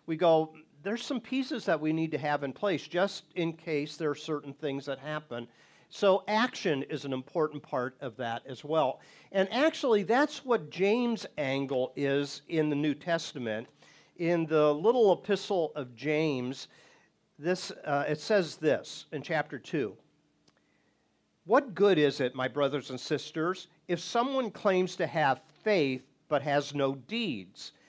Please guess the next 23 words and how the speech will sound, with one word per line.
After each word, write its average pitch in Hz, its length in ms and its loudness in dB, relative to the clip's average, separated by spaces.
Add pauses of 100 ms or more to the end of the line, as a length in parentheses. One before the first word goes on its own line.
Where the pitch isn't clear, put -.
(180)
Can 170 180 2
such 220 400 0
faith 180 520 2
save 214 520 2
them? 107 380 0 (340)
Suppose 254 500 2
a 190 80 4
brother 180 420 4
or 135 80 2
sister 180 440 -2
is - 140 -8
without 135 340 0
clothes 175 500 2
and 120 120 -6
daily 156 380 0
food," 147 500 0 (300)
ultimate 131 440 -6
concern. 113 560 -10 (1120)
"If 247 240 0
you, 269 300 0
if 190 220 0
one 262 320 6
s-, - 180 -6